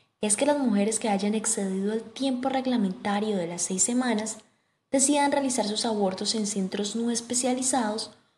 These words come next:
o incluso ellas mismas, lo que pondría en riesgo sus vidas. Al respecto, la Universidad de Colorado realizó un estudio que reveló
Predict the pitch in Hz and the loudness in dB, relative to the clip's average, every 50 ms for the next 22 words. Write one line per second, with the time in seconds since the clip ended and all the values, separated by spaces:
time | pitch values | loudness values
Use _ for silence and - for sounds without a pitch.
0 | _ _ _ - 269 262 254 247 240 - - 208 196 190 - - 202 202 196 - | _ _ _ 4 6 8 8 8 6 6 2 0 0 0 0 0 0 0 0 -2
1 | 214 214 - 269 294 285 247 196 196 185 - - - - _ _ _ _ _ _ | -2 -2 -2 -2 -2 0 0 -2 -2 -4 -6 -8 -12 -16 _ _ _ _ _ _
2 | 262 269 262 285 262 277 240 220 208 202 202 202 196 190 190 190 196 208 208 202 | 2 4 4 4 2 2 0 0 2 2 2 2 0 0 0 -2 -2 -2 -2 -2
3 | 196 220 208 202 208 202 185 180 185 185 180 170 170 180 - - - _ _ _ | -2 -2 -2 0 0 -2 -2 -2 -2 -2 -2 -2 -4 -4 -6 -8 -8 _ _ _
4 | _ _ _ _ _ _ _ _ _ _ _ _ _ _ - 185 185 196 196 - | _ _ _ _ _ _ _ _ _ _ _ _ _ _ -2 -2 0 0 -2 0
5 | - 226 220 220 - 247 240 240 233 226 220 214 208 208 208 - 214 202 202 202 | 0 0 0 2 0 0 2 2 2 2 0 0 0 0 0 0 2 2 2 2
6 | 202 226 220 226 220 208 208 202 202 220 240 247 233 208 190 - - 190 185 190 | 2 0 -2 0 0 0 0 0 0 2 0 0 0 0 0 0 -2 -2 -2 -2
7 | 196 196 - - 247 254 247 247 247 254 247 247 240 226 220 214 208 202 214 214 | -2 -4 -4 -2 0 2 4 4 4 4 2 0 -2 -2 -2 -2 -2 -2 -2 -4